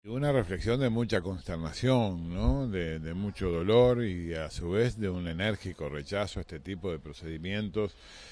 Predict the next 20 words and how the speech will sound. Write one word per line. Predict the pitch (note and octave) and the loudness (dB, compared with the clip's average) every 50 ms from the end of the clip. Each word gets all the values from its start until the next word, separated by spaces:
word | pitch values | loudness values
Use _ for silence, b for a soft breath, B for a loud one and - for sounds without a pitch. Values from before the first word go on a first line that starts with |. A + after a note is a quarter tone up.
| B B B B B | B B B B B
que | - G2 F#2 | -8 -6 -4
no | G2 A2+ A2 | 0 0 2
condicen | G2+ F#2 F2 F2 G2 G#2 - G#2 G2 F2+ | 2 2 0 0 -2 -2 -2 -2 -4 -4
con | E2+ E2+ E2 | -4 -6 -6
la | D#2 | -8
especie | - - G#2 F#2+ - - G2 | -6 -4 -4 -4 -4 -4 -8
humana, | E2+ E2+ F#2+ G#2 A2 A2 G#2+ G#2+ G#2 F#2 | -6 -6 -4 -2 -2 -2 0 -2 -2 -4
con | F2 - F2 E2+ | -4 -4 -6 -6
el | E2 | -6
mundo | E2 F2 F2+ F#2 F2+ F2 E2 | -6 -6 -6 -4 -4 -2 -2
de | D#2 D2+ | -4 -4
paz | - - F#2+ E2+ - | -4 -4 -4 -4 -4
con | - F#2 E2+ | -6 -6 -6
el | D#2+ D#2+ D#2+ D#2 | -4 -6 -6 -6
que, | D#2+ D#2+ D#2+ D#2 D2+ D2+ D2+ D2+ | -6 -6 -6 -6 -6 -8 -8 -8
en | E2 D#2+ D#2+ E2+ | -8 -6 -6 -4
el | F2 F2+ E2+ D#2 | -4 -4 -4 -6
que | E2+ D#2 | -6 -6
queremos | D#2 E2 E2+ F2 F#2 F2+ F2 E2+ F2 | -4 -4 -2 -2 -4 -4 -6 -8 -6
vivir | E2+ F2 F#2 G#2+ A#2 B2 A#2+ A2 G#2 | -6 -4 -2 0 2 2 2 0 -2